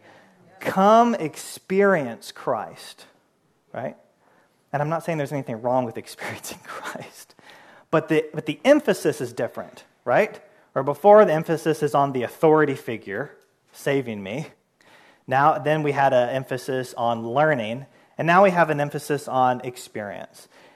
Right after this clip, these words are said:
Um, and it's interesting because many churches are kind of, like, caught halfway between some of these. They all have parts of them at the same time, uh, really trying to find ourselves. Okay, so just to wrap this part up here, um, I want you to keep in mind the, the, uh, the mission.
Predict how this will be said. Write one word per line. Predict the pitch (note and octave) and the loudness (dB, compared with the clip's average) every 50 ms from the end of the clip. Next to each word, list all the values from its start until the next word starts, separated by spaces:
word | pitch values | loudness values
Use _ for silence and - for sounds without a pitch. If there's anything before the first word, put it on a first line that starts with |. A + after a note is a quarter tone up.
| _ - | _ -4
Um, | A#2 A#2 A#2 A#2 A#2 C3 C3 | -2 0 2 2 0 -2 -4
and | C#3 C#3 | -4 -4
it's | C#3+ C#3 - | -4 -4 -4
interesting | F3+ F3 D#3 C#3+ - - B2 | -4 -4 -4 -8 -8 -6 -6
because | A#2+ A#2 B2 A#2+ B2+ | -6 -6 -6 -6 -6
many | C#3+ D3+ D3 | -4 -4 -4
churches | C#3+ - - - D#3 D3+ - C#3 A#2+ B2 | -6 -4 -2 -2 -2 0 -2 -4 -6 -6
are | A#2+ | -6
kind | - - D#3 D3 C#3+ | -4 -4 -2 -2 -2
of, | C3+ B2+ | -2 -2
like, | C3 A#2+ A#2 A2+ A2+ A2 - _ _ | 0 0 0 0 -2 -6 -10 _ _
caught | - - - E3+ D#3+ D3 C#3 - - | -12 0 4 6 6 6 6 2 -4
halfway | - - D#3+ D#3 D3 - - - C#3+ D3 C#3+ C#3+ C#3+ C3 | -6 -4 -2 -2 -2 -4 -4 -2 0 2 2 2 0 -2
between | C#3+ A#2+ - - - D3+ D3 C#3+ C#3 C#3 C3+ C3 C3 C3 | -4 -8 -12 -10 -8 -6 -6 -6 -6 -6 -6 -6 -6 -8
some | A#2+ - - C#3+ C3+ C3 | -10 -8 -6 -6 -4 -4
of | B2 | -6
these. | B2 C3 B2 B2+ A#2+ A#2 | -6 -4 -4 -6 -6 -6
They | A#2+ | -4
all | A2+ A#2+ A#2+ B2 B2+ B2+ B2 | 0 2 2 2 2 2 0
have | B2+ B2+ A#2+ - | 0 -2 -4 -4
parts | - - C3 B2+ B2 - | -8 -8 -8 -8 -8 -10
of | B2+ | -12
them | A#2+ A#2+ A#2 | -10 -10 -10
at | A2+ A2+ | -10 -10
the | A2+ | -12
same | G#2+ - - A#2+ A2+ A2 A2 | -16 -14 -12 -12 -10 -10 -12
time, | - - A2+ A2+ A2 A2 G#2+ - - - - - - - | -12 -10 -8 -6 -6 -6 -8 -12 -18 -20 -20 -20 -10 -4
uh, | B2 A#2 A#2 | -2 0 0
really | A#2 C#3 C#3+ C3+ | 0 0 -2 -2
trying | C3 - C3+ A#2 A2 | -2 -4 -6 -6 -6
to | G#2 | -8
find | - - G#2+ G#2 G2 | -10 -10 -10 -10 -10
ourselves. | F#2+ F#2 - - - - - - _ _ _ _ _ _ _ _ _ _ _ _ _ _ _ _ _ _ _ _ _ - | -10 -12 -12 -14 -14 -14 -14 -18 _ _ _ _ _ _ _ _ _ _ _ _ _ _ _ _ _ _ _ _ _ 0
Okay, | E3 F3 - D#3+ C#3 | 0 2 4 2 0
so | C3 - F3+ D#3+ D#3 | 2 4 6 6 6
just | D3+ D3+ F#3+ F#3 F#3 | 4 2 0 -2 0
to | - F3 | 2 0
wrap | D3 C#3+ D#3 E3 F#3 F#3 F#3 D#3 | 2 4 4 4 4 2 2 2
this | E3+ F#3+ F#3 | 0 0 0
part | F#3 - F#3 D#3 D3+ D3 D3 | 0 4 6 6 6 8 8
up | D3+ D3+ D3+ - | 6 6 4 2
here, | - C3 B2 A#2+ B2+ D3+ - - | -2 -2 0 0 0 0 0 2
um, | C3+ B2+ B2+ B2+ B2+ B2+ B2+ B2+ - - - - _ _ _ _ _ _ - _ _ _ - - | 4 6 6 8 8 6 4 2 -4 -14 -20 -20 _ _ _ _ _ _ -20 _ _ _ -12 -8
I | C3+ | -4
want | C#3 D#3 D#3+ - | -4 -2 -2 -2
you | D#3+ | -4
to | C#3 | -4
keep | B2+ - - F#3 F3 F#3 | -6 -4 -2 -2 -2 -2
in | D#3+ D3+ | -2 2
mind | D3 C#3+ C#3+ C#3+ C#3+ C#3 C3+ | 2 4 4 2 0 -2 -4
the, | B2+ B2+ | -4 -6
the, | B2+ - C3+ B2+ B2+ B2 A#2+ A#2 | -6 -6 -6 -4 -4 -2 0 0
uh, | A2+ A2+ | -2 -2
the | A2+ A#2 | -4 -4
mission. | A2+ A#2+ C#3 C#3+ C#3+ - - G#2 F#2+ G2 | -4 -4 -4 -4 -4 -6 -8 -10 -10 -12